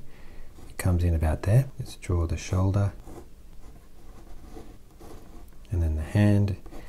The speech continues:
can just be a box like that. And then you can draw some fingers within the box. So I have a little square here and a little square here.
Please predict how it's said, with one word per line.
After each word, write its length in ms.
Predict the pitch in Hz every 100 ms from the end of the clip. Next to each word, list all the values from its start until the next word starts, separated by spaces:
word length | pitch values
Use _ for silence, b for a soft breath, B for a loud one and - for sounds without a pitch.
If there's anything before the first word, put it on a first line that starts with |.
| B B B
can 140 | - 85
just 220 | 80 -
be 100 | 82
a 60 |
box 600 | 80 87 87 - - - -
like 180 | - -
that. 260 | - 87 85 - - B B B B
And 200 | B -
then 120 | 82
you 60 | 82
can 140 | 87
draw 180 | 82 85
some 220 | - 87
fingers 380 | - 113 110 101
within 260 | 87 87
the 60 | 85
box. 300 | 90 120 -
So 100 | -
I 40 |
have 160 | 82 82
a 60 | 85
little 320 | 87 82 -
square 380 | - - 90 87
here 260 | - 95
and 80 | 90
a 60 | 82
little 200 | 85 82
square 380 | - 87 85
here. 240 | 90 107